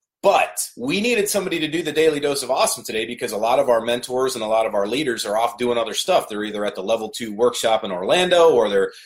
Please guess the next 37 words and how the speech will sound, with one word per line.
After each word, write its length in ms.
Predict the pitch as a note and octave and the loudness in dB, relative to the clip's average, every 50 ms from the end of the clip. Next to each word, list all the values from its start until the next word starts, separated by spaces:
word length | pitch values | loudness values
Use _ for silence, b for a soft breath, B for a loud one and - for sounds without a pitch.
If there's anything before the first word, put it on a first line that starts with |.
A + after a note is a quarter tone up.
| B B - | B B 0
working 280 | A#2+ C#3+ C#3 C#3+ C3+ | 0 0 2 2 2
on 100 | C3 B2+ | 2 2
their 160 | B2 A#2 A#2+ | 2 2 2
own 180 | B2+ C3 C3 B2+ | 2 2 0 -2
stuff, 380 | - - - C3+ C3+ C3 - B2 | -2 0 2 2 2 2 0 0
whatever's 320 | C3+ B2+ C#3 C3+ C3 C3 | 0 2 2 2 0 -2
going 260 | - C#3 B2+ C3 D3 | -2 -2 -2 0 2
on. 300 | F3 F#3 F3+ E3 C#3+ B B B B _ - | 2 2 2 2 0 B B B B _ -8
The 60 | A2 | -4
simple 320 | - - E3 D#3+ - - - | -2 0 0 0 0 -2 0
reality 500 | C3 C3 C3+ C#3+ D#3+ E3+ E3 C#3+ C3+ C3 | 0 2 2 4 4 4 2 2 2 2
is 180 | C3 C3 - | 2 2 2
somebody 380 | - C3 B2 B2+ C3 C#3+ C#3+ C#3+ | 2 2 2 0 0 -2 0 0
had 160 | D3 D3+ C#3+ | 0 0 0
to 60 | D3 | -2
step 320 | - - - D#3+ D#3+ - - | -2 2 4 4 4 4 4
up. 260 | F3 D#3 C3+ - - - _ _ _ _ _ _ _ _ _ _ _ _ - | 4 4 4 2 0 -6 _ _ _ _ _ _ _ _ _ _ _ _ -4
I'm 320 | - B2 D3 D#3 D#3 C3+ | -2 -2 -2 -2 -4 0
definitely 400 | A#2 E3 E3+ E3 - D#3+ D3+ D3 | 2 2 2 2 0 -4 -4 -2
not 200 | C#3+ C#3+ C#3 C3+ | -2 -2 -2 -2
gonna 140 | C#3 C3 C3 | -4 -4 0
let 220 | C3 C3 B2 A#2+ | 0 0 0 -2
you 100 | C#3+ G3 | -4 -2
guys 300 | G3+ - D3+ A#2+ A2 G2+ | 0 2 2 2 2 -2
down. 260 | - G#2+ G2 G2+ A2 A#2+ | -4 -4 -4 -4 -4 -2
I'm 60 | C3 | -2
not 180 | C3+ C3+ - | -2 -2 -2
gonna 160 | C#3 B2 A#2 A#2 | -2 -2 -2 0
let 240 | A#2 B2+ C3 - | 2 2 2 2
there 180 | - B2 A#2 A2 | 2 2 2 2
not 300 | A#2 B2+ D3 G3+ - - | 0 0 0 0 -2 -4
be 260 | - A#2+ A#2 A#2 G#2+ G#2 | -6 -8 -8 -6 -6 -8
a 60 | F#2+ | -6
Daily 320 | G#2 G#2 G2+ G2 G2 F#2 | -6 -6 -6 -6 -6 -6
Dose 260 | - F#2 F2+ F2 - | -6 -6 -6 -6 -4
of 80 | - - | -2 2
Awesome. 440 | A#2 B2 B2+ - - B2+ B2 B2 | 2 4 2 2 0 -4 -6 -8